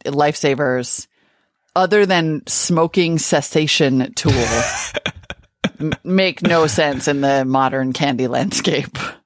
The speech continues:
Speaker 2: Yeah, and
Speaker 1: Like
Speaker 2: even for smoking cessation, you got other options now. The
Speaker 1: Yeah, like
Speaker 2: <laughs>
Speaker 1: vaping. Like Juul,
Speaker 2: Yeah.
Speaker 1: ha-, Juul
Speaker 2: The
Speaker 1: exists
Speaker 2: patch,
Speaker 1: for that now.
Speaker 2: vaping gum, like, all, all kinds of stuff. So, <sighs> yeah, I am,
Speaker 1: Damn.
Speaker 2: I was
Speaker 1: You're like,
Speaker 2: befuddled
Speaker 1: "No."
Speaker 2: by this.
Speaker 1: Wow.
Speaker 2: And, and there's, like,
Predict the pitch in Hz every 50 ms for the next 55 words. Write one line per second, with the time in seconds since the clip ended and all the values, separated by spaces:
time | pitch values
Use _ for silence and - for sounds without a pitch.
0 | _ _ - 127 113 160 220 240 - 247 - 175 196 214 220 151 - 156 147 -
1 | - 202 269 254 - 208 151 - 151 139 123 - 139 131 117 131 123 120 120 131
2 | 123 101 110 - - 170 156 156 131 131 202 240 - - 123 117 120 110 113 117
3 | 107 113 131 175 151 131 131 139 156 - 190 185 - 160 151 156 - 170 165 170
4 | 156 - 143 139 131 123 143 131 165 180 180 - 190 214 226 220 196 175 160 156
5 | 156 - 156 156 151 - - 139 170 185 202 240 254 208 180 165 156 160 - 240
6 | 233 226 220 226 151 151 147 139 143 160 214 - - 233 226 214 202 160 139 170
7 | 214 233 220 214 220 214 202 180 156 147 147 120 - - - 175 180 - - -
8 | - - - - - - 113 - - 135 160 - 202 254 277 226 139 123 - -
9 | 117 107 101 - - - 156 147 143 143 139 - - - - - - - - _
10 | _ _ _ _ - 127 117 110 104 110 151 147 151 156 151 147 147 147 147 147
11 | 143 139 139 135 135 135 160 175 175 175 156 143 175 175 170 160 - - - -
12 | 190 196 175 135 151 143 127 110 131 117 110 101 - - - - - - - -
13 | _ _ _ _ _ - - - - - 254 302 330 302 262 226 196 180 247 240
14 | 269 311 330 330 262 302 320 302 285 202 - -